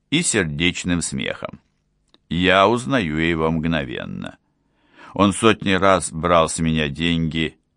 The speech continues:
на девятом съезде с Джерсийской платной магистрали. Уэйд меня не узнаёт. Человек он не крупный,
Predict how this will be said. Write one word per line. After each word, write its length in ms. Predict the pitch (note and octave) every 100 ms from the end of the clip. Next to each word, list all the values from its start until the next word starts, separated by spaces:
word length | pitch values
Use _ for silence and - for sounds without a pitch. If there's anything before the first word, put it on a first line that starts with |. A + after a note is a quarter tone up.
| -
на 200 | F#2+ F#2
девятом 540 | F2 F2 F2+ F2+ D#2+
съезде 560 | - F2 F2 D2 F2 D#2+
с 80 |
Джерсийской 920 | D#2+ D#2+ E2+ D#2+ - F2+ D2+ - E2+
платной 520 | D#2 D#2+ D#2 D2+ D#2 D#2
магистрали. 840 | D#2+ D#2 D2+ - G#1+ G1+ G1+ - _ _ _ _ _ _ _ _ _
Уэйд 640 | - F#2+ G2 G#2+ C3+ C#3+ -
меня 400 | G2 F2+ F2 F#2+
не 240 | F#2 E2+
узнаёт. 800 | C#2+ D2+ B1+ B1+ G1+ G1+ - _ _ _ _ _ - - -
Человек 520 | - G#3 G#3+ G#3 F3
он 220 | G#2 F#2 F2+
не 140 | F2+
крупный, 720 | - F2+ F2 - E2+ E2+ E2